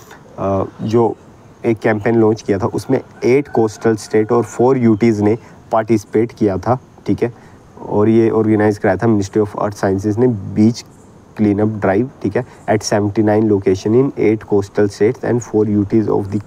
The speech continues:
country, सोलह और सतारह सितंबर तक ये चला, ठीक है। और ये सेवनटीन सितंबर को क्या होता है? सेवनटीन,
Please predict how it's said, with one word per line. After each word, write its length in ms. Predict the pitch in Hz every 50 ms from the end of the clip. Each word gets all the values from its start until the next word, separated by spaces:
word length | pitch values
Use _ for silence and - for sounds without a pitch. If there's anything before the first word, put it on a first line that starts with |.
| -
country, 340 | 104 101 98 95 131 139 156 - - - - - -
सोलह 380 | - - - - 120 113 110 117
और 100 | 113 107
सतारह 280 | 104 - 107 98 98
सितंबर 500 | 101 101 - 98 92 - 107 101 101 101
तक 220 | 101 104 101 98 -
ये 40 | 101
चला, 320 | - - 98 92 117 131 - - - - -
ठीक 120 | - 95
है। 100 | 113 117 - - - - - - -
और 240 | - 117 120 113 - - - - - - - - - - - - - - - 123
ये 200 | 120 123 120 - - - - - - -
सेवनटीन 600 | - - - - - 110 110 110 113 110 - 120 117
सितंबर 540 | 110 117 101 95 - 107 104 101 107 110 107
को 220 | - - 120 131 - - - - - -
क्या 100 | - 107
होता 240 | 98 95 - - 113
है? 140 | 139 180 - - - - - -
सेवनटीन, 480 | - - 104 98 98 - 120 120 113